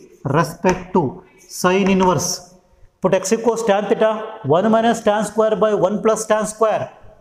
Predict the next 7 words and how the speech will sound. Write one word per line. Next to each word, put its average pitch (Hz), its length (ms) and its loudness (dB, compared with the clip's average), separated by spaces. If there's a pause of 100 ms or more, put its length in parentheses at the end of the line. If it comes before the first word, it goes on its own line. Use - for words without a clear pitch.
(180)
cos 165 440 0
two 180 220 -2
theta. 151 360 -2 (1000)
Formula. 151 480 -2 (460)
Here 185 260 2
sine 220 380 0
inverse, 175 400 2